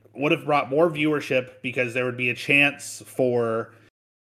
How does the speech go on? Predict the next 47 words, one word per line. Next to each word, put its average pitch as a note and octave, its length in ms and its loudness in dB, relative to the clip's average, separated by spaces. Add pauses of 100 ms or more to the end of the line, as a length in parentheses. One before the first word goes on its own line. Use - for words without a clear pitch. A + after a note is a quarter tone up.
(200)
teams D3+ 340 2
that B2+ 160 4
haven't D3 320 2
won D3 120 2
a C3 40 4
lot A#2+ 160 2
of A#2 80 -4
Super A#2 240 -8
Bowls G#2+ 300 -4
or G2+ 280 -4
see, C#3+ 240 2
like, A#2 240 0
Lamar B2 220 2
Jackson A#2 400 2
get G#2+ 100 0
his G#2 160 -6
first G#2+ 320 -4
or G#2 80 -6
see A2+ 220 -2
the G#2+ 140 0
Lions A2+ 480 2
get G2+ 160 -4
their A2 180 4
first. F#2+ 380 -4
Like, G2 260 -4 (1200)
more D#3+ 240 10
people D#3+ 300 4
would B2+ 80 8
have A2+ 140 -2
tuned A2 220 -4
in F#2 260 -8 (240)
for G#2+ 120 -6
that. F2 280 -2
Even, F#3 260 2
I, - 220 4 (440)
unless F#3+ 320 4
you A3 80 4
wanna F#3 140 8
argue D#3 380 6
the C#3+ 100 0
Chiefs, D3 320 2
obviously C3 400 0
the B2 120 -4
Taylor A2+ 280 0
Swift B2 260 -4
effect, A#2+ 380 -4
but G2 380 -2